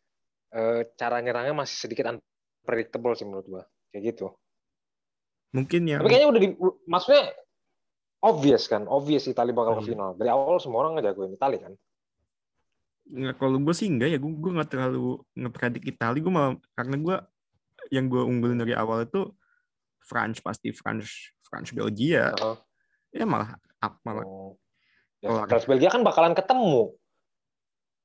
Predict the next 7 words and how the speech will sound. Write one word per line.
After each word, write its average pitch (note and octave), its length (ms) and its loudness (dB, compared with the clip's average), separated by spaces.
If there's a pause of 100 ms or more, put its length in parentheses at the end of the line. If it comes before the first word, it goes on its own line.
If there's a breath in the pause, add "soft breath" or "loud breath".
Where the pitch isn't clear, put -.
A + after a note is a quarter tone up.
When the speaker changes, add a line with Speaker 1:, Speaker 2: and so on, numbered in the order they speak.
(120)
Speaker 1:
istilahnya. B2 480 0
Speaker 2:
Iya. G#2 200 0 (1120 soft breath)
Nggak, D3 180 -2
tapi - 240 -4
i-, - 300 -18
i-, D#2 260 -20
ya A#2 140 0